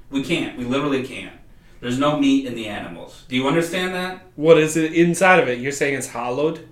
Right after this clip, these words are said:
Speaker 1: It's stuffing. It's like cotton.
Speaker 2: Okay, so you sacked.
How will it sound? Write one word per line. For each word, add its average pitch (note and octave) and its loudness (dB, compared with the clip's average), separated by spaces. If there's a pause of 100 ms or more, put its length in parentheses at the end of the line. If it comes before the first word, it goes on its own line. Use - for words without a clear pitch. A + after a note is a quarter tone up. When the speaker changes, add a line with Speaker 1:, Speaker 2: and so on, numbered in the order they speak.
Speaker 1:
It's E3+ 0
stuffing. - 0
It's A2+ -10
like C#3 -2
cotton. - -2
Speaker 2:
Okay, E3+ 2
so E3 -2
you F3 4
sacked. - 2